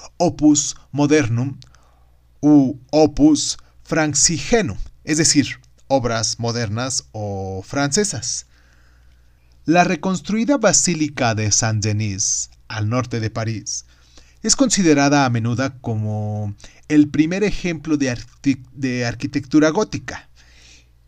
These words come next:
Y pues, entre mil ciento treinta y siete y mil ciento cuarenta y cuatro, el abad Suger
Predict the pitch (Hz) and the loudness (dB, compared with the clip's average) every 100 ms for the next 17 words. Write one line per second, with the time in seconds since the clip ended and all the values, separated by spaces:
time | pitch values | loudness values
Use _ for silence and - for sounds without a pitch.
0 | - 143 147 147 143 143 143 - - - | -4 -2 2 2 4 2 0 -6 -12 -16
1 | - 151 147 156 156 156 160 160 147 - | -4 -2 0 0 2 2 0 -4 -10 -16
2 | - - 226 262 - 247 220 - 147 131 | -20 -8 -4 0 2 2 0 0 0 0
3 | 127 - 123 117 107 - 139 143 151 147 | -2 0 -2 -4 -10 -8 -2 2 2 2
4 | 147 127 123 113 113 117 113 123 120 101 | 0 -2 -2 -4 -2 -4 -2 -2 -4 -10
5 | - _ - 135 127 127 135 127 143 123 | -16 _ -6 -2 -2 -2 -4 -2 0 2
6 | 110 | -2